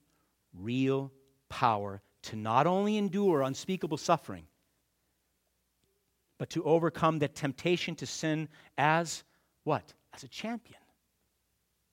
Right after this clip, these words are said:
As a champion. The Apostle Paul said in Romans eight thirty-seven that we are what? We are more than conquerors. We are more than victors. We are more than champions through him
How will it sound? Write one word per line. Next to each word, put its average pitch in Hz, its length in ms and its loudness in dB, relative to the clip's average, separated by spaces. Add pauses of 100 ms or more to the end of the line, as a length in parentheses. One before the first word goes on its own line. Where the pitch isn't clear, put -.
(800)
As 131 120 -4
a 143 60 -4
champion. - 600 -6 (2250)
The 180 80 0
Apostle 247 320 4
Paul 247 320 8
said 196 260 6
in 185 100 0
Romans 214 320 2
eight 220 200 2
thirty-seven 208 480 2
that 185 120 2
we 214 200 4
are 196 120 12
what? 190 260 8 (140)
We 214 140 8
are 202 140 12
more 240 400 12
than 254 160 4
conquerors. 190 520 4
We 202 120 8
are 202 100 10
more 233 260 12
than 247 160 6
victors. 190 380 4 (160)
We 220 100 10
are 214 100 12
more 247 260 12
than 269 140 4
champions 220 440 2
through 214 200 2
him 254 380 4